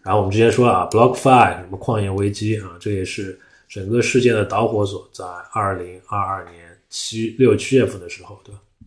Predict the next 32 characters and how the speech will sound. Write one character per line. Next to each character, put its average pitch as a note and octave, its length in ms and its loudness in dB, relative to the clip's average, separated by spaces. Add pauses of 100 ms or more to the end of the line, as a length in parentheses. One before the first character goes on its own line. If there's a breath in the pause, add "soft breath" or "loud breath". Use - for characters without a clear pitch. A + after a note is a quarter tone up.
(1400 soft breath)
那 G#2 60 -4
个 G#2 100 0
F A#2 160 2
T， A2+ 200 4
呃 G2 400 0
，S - 240 -2
B A#2+ 120 4
F A#2 300 0
爆 A#2+ 180 6
炸 A#2 200 6
头 G2+ 160 -4
呢， G2 160 -4
要 F#2+ 100 -2
援 F#2 240 -4
助 D3 140 4
他 F2+ 160 -2
们， F2 120 -14 (160)
但 F#2 120 -20
是 F#2+ 80 -16
C G#2+ 240 -8
Z G2+ 120 -4
看 G2+ 160 -8
不 F#2 80 -12
惯， C3 280 -6 (2750)
等 F#2+ 220 -6
等 F2+ 160 0
等 F2 180 -6
等 F2+ 160 -8
等 F2 220 -10
等 F2 160 -8
等 F2 220 -12
等。 F#2 100 -16